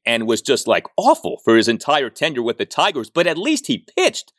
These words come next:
you know, like, he got hurt a good amount, but at least he had multiple seasons beyond his tenure with the Nats. This is, you go from your peak World Series M V P,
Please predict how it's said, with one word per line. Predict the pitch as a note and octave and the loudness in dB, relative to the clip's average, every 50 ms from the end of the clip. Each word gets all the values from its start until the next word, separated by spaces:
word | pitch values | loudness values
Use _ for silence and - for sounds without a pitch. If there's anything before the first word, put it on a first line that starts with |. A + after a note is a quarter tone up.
| _ _ _ _ _ | _ _ _ _ _
you | - A#2 A#2+ | -2 2 4
know, | D#3 F#3 A3+ | 4 4 4
like, | G#3 E3+ C#3+ - | 2 0 -2 -2
he | - B3 | -2 -2
got | G#3 F#3+ D#3 C3 | 0 0 0 0
hurt | - B3+ E4 E4+ | 0 0 0 0
a | C4+ D#3+ | 0 -2
good | C3+ C3+ A2+ | -2 -2 -2
amount, | G#2 G#2+ G#2+ B2+ D3 - | -2 0 0 0 0 -2
but | D3+ - | -4 -4
at | - | -4
least | - C4+ - - | -4 -4 -4 -2
he | E3 | 0
had | C#3+ D#3+ D3 | 0 0 0
multiple | B2 A#2+ C#3+ F3 F#3 F3 - - - C#3+ C3 B2 - - _ _ - | 0 0 0 0 0 0 -2 0 2 4 4 4 2 -2 _ _ -6
seasons | - - E3 E3 D3 - D3 C#3 B2 A2+ G2 | -2 2 2 4 4 4 2 2 0 0 -2
beyond | - - A#2+ B2 B2+ C3+ C3 C3 | 0 0 2 2 2 2 0 -2
his | G#2+ G2+ F#2+ - | -2 -4 -4 -4
tenure | - - B2 B2 A2 G#2 G#2 F#2 - _ _ _ _ _ _ _ - | -2 -2 -2 -2 0 -2 -2 -4 -4 _ _ _ _ _ _ _ -4
with | - C#3+ D3 - - | -2 0 0 0 -2
the | A2+ G#2+ | -4 -2
Nats. | G#2+ F#3+ B3+ C4 - - - - - _ _ _ _ | 0 0 0 0 0 -2 -4 -8 -14 _ _ _ _
This | - D#3+ D4+ F4 - - | 0 2 2 2 2 2
is, | A3 E3 D3 C3 A#2 G#2 - - _ _ - | 2 4 4 4 2 0 -6 -10 _ _ -2
you | D3+ B3 C#4+ | 0 0 2
go | - - G#3 G3 F#3 F3 | 2 2 4 4 4 2
from | - - D#3+ D3 B2+ | 0 0 -2 -2 0
your | B2 B2+ - - | 2 2 2 2
peak | - - - - C#4 C4 - - - - - | 0 -4 -4 0 0 0 0 -2 -6 -16 -12
World | G2 A#2+ E3+ A#3 C#4 C#4+ B3 - | -2 2 4 4 4 4 2 0
Series | - - G#3+ G#3+ G#3+ G3 D3 - | -2 0 2 2 2 2 2 2
M | D#3 D#3+ E3+ D#3+ | 2 2 2 2
V | D#3 D3+ D3 | 2 0 0
P, | C#3 - - D3+ D3 C#3 | 0 0 0 2 2 2